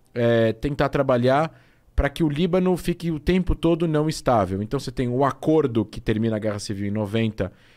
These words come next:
que meio que vende a, a, a, a soberania de política externa libanesa pra Síria. Aí você tem uma grande presença militar síria na guerra,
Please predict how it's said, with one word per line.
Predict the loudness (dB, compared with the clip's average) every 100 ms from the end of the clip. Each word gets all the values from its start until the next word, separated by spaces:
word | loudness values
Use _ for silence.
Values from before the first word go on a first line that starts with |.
| _ -6
que | 0
meio | 0
que | 0 -2
vende | 0 0 0 -2 -2 -4 -4 -10 -20 -20 -20 -18
a, | -6 0 2 2 0 -2 -4
a, | -4 -4 -6 -10
a, | -8 -6
a | -4
soberania | -2 0 2 2 2 2 2 2
de | -2 -6
política | -2 -2 -4 -8 -10
externa | -6 0 2 2
libanesa | 0 2 2 2 0
pra | -4
Síria. | -6 -4 -2 -2 -2 -6 -18 -20 _ -4
Aí | -2
você | 0
tem | 0
uma | 0
grande | 0 0 2 0 -2
presença | -2 -2 -2 -4 -4
militar | -4 -4 -2 -4 -4
síria | -6 -4 -2
na | -4 -6 -6
guerra, | -4 -2 -4